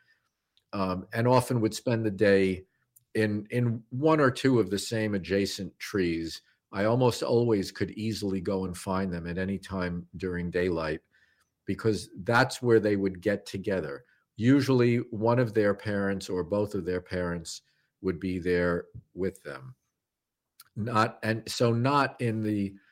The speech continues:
not in the usual day roost that the parents had used before they had the young ones and,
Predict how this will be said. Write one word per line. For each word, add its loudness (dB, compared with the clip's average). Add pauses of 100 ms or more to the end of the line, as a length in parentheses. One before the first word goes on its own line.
(160)
not 6
in 2
the 0
usual 0
day 4
roost 0
that -2
the -8
parents -4
had -2
used -4
before -2
they 2
had -2 (480)
the -2
young -2
ones -8
and, -4